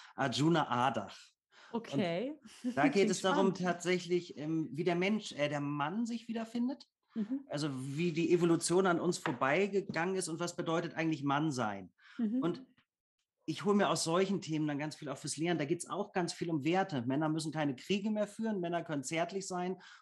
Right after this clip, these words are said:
Speaker 1: und können Gefühle zeigen. So, also kann auch ein Mann, haben wir noch nicht so viele im Bereich E-Learning momentan, die in Führungspositionen sind, Gefühle zeigen. Und Gefühle sind wichtig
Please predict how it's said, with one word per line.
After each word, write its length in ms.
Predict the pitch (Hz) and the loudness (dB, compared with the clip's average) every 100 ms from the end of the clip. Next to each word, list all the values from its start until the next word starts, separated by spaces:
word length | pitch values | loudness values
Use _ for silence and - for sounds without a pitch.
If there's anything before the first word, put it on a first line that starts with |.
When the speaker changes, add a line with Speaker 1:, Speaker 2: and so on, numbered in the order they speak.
| _ | _
Speaker 1:
und 100 | 139 | -4
können 180 | 151 165 | 2 4
Gefühle 400 | 151 - 175 156 | 4 4 4 4
zeigen. 420 | - 113 107 92 | 2 0 0 -4
So, 140 | - 110 | -4 -4
also 440 | 98 - 113 131 131 | -4 -4 -4 -2 -4
kann 300 | 147 160 156 | -2 0 0
auch 220 | - 139 | -2 -4
ein 260 | 95 120 | 0 2
Mann, 480 | 113 107 117 180 240 240 - - - _ _ _ _ _ _ | 4 2 0 0 -2 -4 -16 -20 -20 _ _ _ _ _ _
haben 200 | 208 269 | 2 6
wir 100 | 240 | 6
noch 120 | 180 | 6
nicht 140 | 165 | 4
so 100 | 143 | 0
viele 300 | 143 143 143 | -2 -2 -2
im 140 | 143 127 | -2 -2
Bereich 360 | 120 117 120 | 0 0 -2
E-Learning 400 | 123 123 123 123 | -2 0 2 0
momentan, 520 | 123 120 117 127 120 120 | 0 0 -2 0 0 0
die 140 | 113 | -2
in 160 | - 110 | -6 -8
Führungspositionen 840 | - 123 120 123 127 120 - 139 | -6 -4 -4 -2 -2 -2 -2 -2
sind, 240 | 151 147 - | -2 -4 -6
Gefühle 480 | 147 - 208 185 | -6 0 2 2
zeigen. 280 | - 123 135 | 2 0 0
Und 60 | 139 | 0
Gefühle 320 | 147 156 165 | -2 -2 0
sind 160 | 147 113 | 0 0
wichtig 500 | 147 - 123 - | -2 0 -4 -4